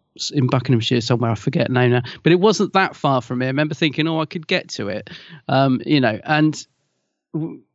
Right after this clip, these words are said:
when we looked at tickets, that, uh, you know, they'd got sort of two seats left, but they were in different. <laughs> So I'd have been sat, like, upstairs, and my partner would have been sat downstairs. It was like that. So I was like,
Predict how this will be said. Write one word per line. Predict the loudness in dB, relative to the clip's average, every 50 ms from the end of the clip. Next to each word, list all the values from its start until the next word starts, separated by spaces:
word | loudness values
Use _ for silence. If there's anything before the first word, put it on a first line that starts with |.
| _ _
when | 0 2 2 4 4
we | 4 2 2
looked | 0 -4 -4 -2 -4
at | -6 0
tickets, | 0 -2 0 0 -6 -6 -4 -2
that, | -2 0 2
uh, | 0
you | 0 0 0 0
know, | 2 2 0
they'd | 0 -2 -2 -2
got | -4 -4 -4
sort | -4 -8 -6 -6 -6
of | 0
two | 2 2 2
seats | 2 2 0 0 0 0 0
left, | 0 0 0 -4
but | -6 -2
they | 0 0
were | 2 2 0
in | 0
different. | 2 0 0 0 2 0 0 0 0 -2 -6 -10
<laughs> | -10 -10 -4
So | -2 0 2 2 0 -2 -2 -14 -8 -2
I'd | 0 0 2 2
have | 2
been | 0 0 -2
sat, | 0 -2 -2 -2 -2 -4
like, | -8 -8 -6 -6
upstairs, | -8 -8 -6 0 0 0 0 0 -4 -4
and | -6
my | -10 -4
partner | 0 0 0 0 0 -2
would | -4 -4
have | -4
been | -6 -6
sat | -2 -4 -4 -2
downstairs. | -2 -4 -4 -4 -6 -8 -6 -6
It | -4
was | -4 -2
like | -2 0 0
that. | 0 -2
So | 0 0 2
I | 2
was | 2 2 2
like, | 0 -2 -2